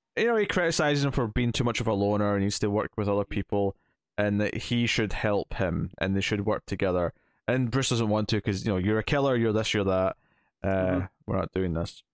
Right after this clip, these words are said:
Speaker 1: But says, "No, come find me, we can do this." Batman finds the body of the guy that he put the tracker in.
Speaker 2: Mm-hmm.
Speaker 1: Um,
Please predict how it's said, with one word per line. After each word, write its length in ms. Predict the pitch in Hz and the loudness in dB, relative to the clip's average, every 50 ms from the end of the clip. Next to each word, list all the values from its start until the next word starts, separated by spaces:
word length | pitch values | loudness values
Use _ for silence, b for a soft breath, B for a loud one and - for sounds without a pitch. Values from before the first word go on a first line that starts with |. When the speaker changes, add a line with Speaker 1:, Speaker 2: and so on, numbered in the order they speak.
| _ _ _ | _ _ _
Speaker 1:
But 320 | 98 95 95 - - - - _ _ _ _ _ _ _ _ - | -2 -2 -2 -2 -4 -10 -16 _ _ _ _ _ _ _ _ -4
says, 280 | - 123 117 113 110 107 | -2 0 0 0 0 0
"No, 120 | 120 113 | -2 -2
come 240 | - - 127 139 160 | 0 0 0 0 0
find 320 | - 139 117 113 110 107 | 0 0 0 2 2 2
me, 120 | 110 107 107 | 2 0 0
we 120 | 104 107 | 0 -2
can 100 | - 107 | -2 0
do 140 | 98 101 95 | 0 2 2
this." 240 | 95 95 - - - _ _ _ _ _ _ | 2 0 -2 -6 -12 _ _ _ _ _ _
Batman 340 | - 160 175 170 160 156 147 | -2 0 2 2 2 2 2
finds 280 | 139 - 156 156 160 147 | 2 2 2 0 2 0
the 100 | 147 139 | 0 0
body 460 | 120 139 135 135 131 135 139 131 131 | 2 2 2 2 2 2 0 0 0
of 140 | - - 110 | -2 -2 0
the 100 | 110 113 | 0 0
guy 160 | - 123 117 | 2 2 2
that 80 | 117 117 | 2 2
he 120 | - 92 110 | 2 0 0
put 160 | - - - | 0 0 -2
the 80 | - - | -2 0
tracker 420 | - 123 113 113 113 - 113 107 | 0 0 0 0 0 0 0 0
in. 220 | 107 120 147 160 - _ _ _ _ _ _ _ _ _ _ _ - | 2 0 0 -2 -4 _ _ _ _ _ _ _ _ _ _ _ -8
Speaker 2:
Mm-hmm. 320 | 143 127 135 147 190 247 - | -6 -4 -2 -2 0 0 0
Speaker 1:
Um, 540 | 104 104 101 101 101 98 98 98 98 101 | 2 0 0 0 0 0 0 0 -2 -4